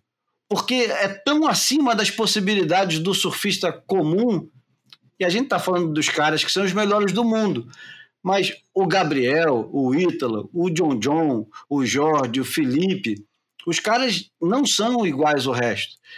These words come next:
E a distância tá cada vez maior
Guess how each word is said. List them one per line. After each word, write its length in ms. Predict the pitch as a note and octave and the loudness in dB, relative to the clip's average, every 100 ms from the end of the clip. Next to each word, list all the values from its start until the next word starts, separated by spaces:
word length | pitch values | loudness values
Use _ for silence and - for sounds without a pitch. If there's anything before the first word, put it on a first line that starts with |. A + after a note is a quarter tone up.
| - - | -12 -2
E 200 | E3 E3+ | 0 2
a 180 | E3 E3+ | 2 0
distância 600 | - - G3+ A#3 - E3+ | -2 -2 0 0 -2 -2
tá 160 | F3 | -2
cada 280 | F#3+ F3+ E3+ | 0 2 2
vez 400 | E3 G#3+ G3+ - - _ | 2 2 0 -6 -12 _
maior 680 | C#3 D#3+ A3+ G3 G3 F3+ A#2 | -2 2 4 4 2 2 -2